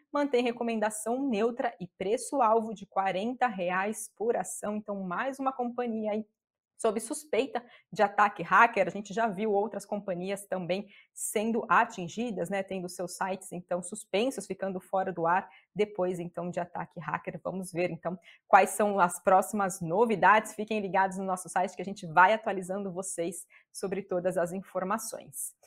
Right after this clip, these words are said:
E agora passo para falar de resultados do quarto trimestre de dois mil e vinte e um. Quem reportou seu, seus números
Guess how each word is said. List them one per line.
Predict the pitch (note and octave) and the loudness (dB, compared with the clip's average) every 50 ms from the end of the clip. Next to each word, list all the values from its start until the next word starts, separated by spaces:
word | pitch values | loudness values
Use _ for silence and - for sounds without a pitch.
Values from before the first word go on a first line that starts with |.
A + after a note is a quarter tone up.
| _ _ _ - | _ _ _ 0
E | F3+ G3+ | 4 4
agora | G#3+ G#3 A3 A3+ B3+ B3+ | 6 6 6 6 6 4
passo | - - A#3 B3+ D4 D4 - C#4 | 4 4 4 4 4 2 -2 -2
para | - B3+ | -2 -2
falar | B3+ - B3+ A#3 G#3+ F#3+ G#3+ B3 B3 | -2 -2 -2 2 2 2 2 2 0
de | A#3+ A3+ G#3 | -4 -6 -6
resultados | G3+ G3 - A#3+ A#3 - G#3 G#3 A3 B3 B3 A3+ - | -6 -6 -8 -10 -6 -2 0 0 2 2 -2 -4 -4
do | G3+ G#3 | -4 -6
quarto | - - G3 F3+ G3+ - - A3 | -2 0 2 2 2 0 -2 -8
trimestre | - G#3+ G#3 G3 F#3 F3+ F#3+ - F#3 F#3+ | -10 -8 -4 -4 -2 -4 -4 -6 -10 -10
de | F3 F#3+ F3 | -8 -8 -6
dois | F3 F3+ F3+ F3 | -4 -6 -6 -6
mil | F#3 F3+ F3 | -6 -6 -6
e | E3+ | -8
vinte | D#3 D#3+ D#3 - - | -8 -12 -14 -12 -8
e | - G3+ | -6 -6
um. | A3+ B3 A#3+ - _ | -6 -6 -8 -12 _
Quem | - F3+ G3+ A#3+ C4+ | -6 -4 -2 -2 -2
reportou | C4 C#4+ C#4+ - C#4+ C4 C4+ - - B3 A#3+ B3 | -2 -2 0 2 2 2 2 2 2 2 2 2
seu, | B3 - B3 B3 A3+ A#3 - | 2 0 0 0 0 -2 -6
seus | - - A#3 A#3 A#3 G3 | -6 -2 0 0 0 0
números | A3 G#3+ B3 C4+ C4+ C4+ C4+ | -2 -2 0 0 0 0 0